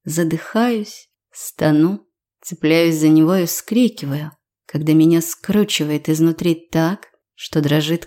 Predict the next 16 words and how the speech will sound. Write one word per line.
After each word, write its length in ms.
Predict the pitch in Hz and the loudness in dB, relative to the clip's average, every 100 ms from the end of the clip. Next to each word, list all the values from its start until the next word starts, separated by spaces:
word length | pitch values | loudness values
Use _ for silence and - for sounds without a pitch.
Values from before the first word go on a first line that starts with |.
| _ | _
каждая 560 | - 175 190 180 180 165 | -4 -2 -2 -2 -2 -2
клеточка 680 | - 156 156 160 - - 170 | -2 0 0 -2 -8 -10 -12
тела. 540 | - 214 196 143 - _ _ _ _ | -6 -4 -2 -4 -8 _ _ _ _
Несколько 760 | 170 180 190 202 - 165 - 165 | 0 2 2 0 -4 -10 -6 0
длинных 540 | 165 180 185 170 160 | 2 2 2 0 -2
толчков, 720 | 165 160 - - 208 220 - - _ | -8 -8 -8 -6 -4 -4 -8 -20 _
он 160 | 190 196 | -2 -2
снова 480 | - 214 233 220 185 | 0 2 4 4 2
находит 520 | 175 - 202 185 - | 0 -2 -2 0 0
мой 260 | 170 165 | 0 0
рот 300 | 175 208 220 - _ _ | 0 -2 -4 -16 _ _
и 100 | 175 | -4
заполняет 680 | 170 165 160 160 185 208 202 | -4 -2 0 2 2 0 -2
его 160 | 160 156 | -4 -4
своим 380 | - 156 185 | -4 -2 -2
стоном 600 | - - - 147 151 165 | -6 -14 -8 -6 -4 -6